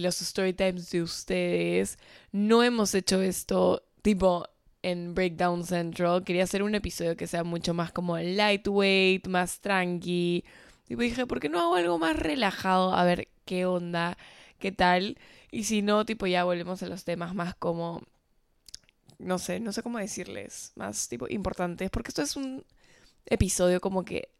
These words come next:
relax, no es nada intenso. Em, pero bueno, los que me siguen en Instagram habrán visto que les puse una casilla de preguntas para, para que me cuenten sus peores experiencias en citas. Y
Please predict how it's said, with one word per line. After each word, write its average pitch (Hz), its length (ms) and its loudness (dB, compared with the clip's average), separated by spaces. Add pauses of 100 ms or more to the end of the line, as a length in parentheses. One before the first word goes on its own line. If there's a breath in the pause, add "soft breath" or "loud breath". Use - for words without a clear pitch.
(160)
relax, 160 800 -8
no 175 60 -6
es 175 80 -6
nada 175 420 -2
intenso. - 840 -6 (680 loud breath)
Em, 190 400 4 (180)
pero 202 180 6
bueno, 180 180 6
los 180 100 0
que 190 100 -4
me 185 100 -2
siguen 220 260 -2
en 202 100 -2
Instagram 180 640 0 (100)
habrán 180 380 -2
visto 180 340 -4
que 185 140 -4
les 196 100 -4
puse 180 500 -2
una 220 240 -4
casilla 190 340 -2
de 190 80 4
preguntas 180 680 -4 (540 loud breath)
para, 165 920 2 (160)
para 185 180 2
que 180 120 -2
me 180 100 0
cuenten 185 420 0
sus 196 220 -2
peores 165 380 0
experiencias 180 600 -6
en 170 120 -6
citas. 170 640 -4 (840 soft breath)
Y 202 300 -2